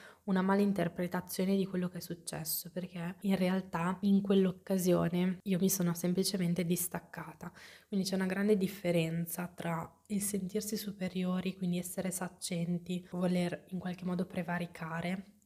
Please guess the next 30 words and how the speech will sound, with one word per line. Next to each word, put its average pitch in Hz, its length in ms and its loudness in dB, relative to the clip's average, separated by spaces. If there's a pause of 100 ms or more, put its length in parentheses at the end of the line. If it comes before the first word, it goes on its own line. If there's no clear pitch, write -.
e 196 320 -2 (200)
il 185 140 -2
distaccarsi. - 920 -6 (120)
È - 120 -20
chiaro 190 340 4
che 190 460 4
non 180 260 2
si 196 220 2
può 185 160 -4
controllare 190 640 2
come 185 240 0
l'altro 175 580 2
reagisce 190 920 0
a - 140 -20
questo - 280 -4
distacco, - 720 -2 (200)
ma 202 320 2
qualunque 208 720 4
cosa 180 800 2 (340)
questa - 360 -4
persona, 170 680 -2
insomma, 175 380 -6
con 175 260 -6
cui 185 160 -4
magari 175 580 -4 (400)
c'è - 140 -18
stata 175 300 -6
questa 170 400 -6
tensione, 175 840 -2 (220)
dica, 180 760 2